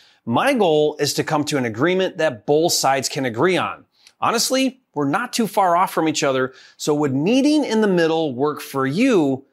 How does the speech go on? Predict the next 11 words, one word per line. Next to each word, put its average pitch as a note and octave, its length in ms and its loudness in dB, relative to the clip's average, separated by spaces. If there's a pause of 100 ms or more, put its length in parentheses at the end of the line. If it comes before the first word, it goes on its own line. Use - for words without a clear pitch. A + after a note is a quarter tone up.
(120)
so - 200 -6
you F3+ 240 2
get E3 340 -2
forty-five G#3+ 480 0
thousand D#3+ 360 0
cash C3+ 420 -2
in E3 100 -2
your F3+ 120 0
pocket B2+ 400 -4
at B2+ 140 -6
closing? B2 520 -2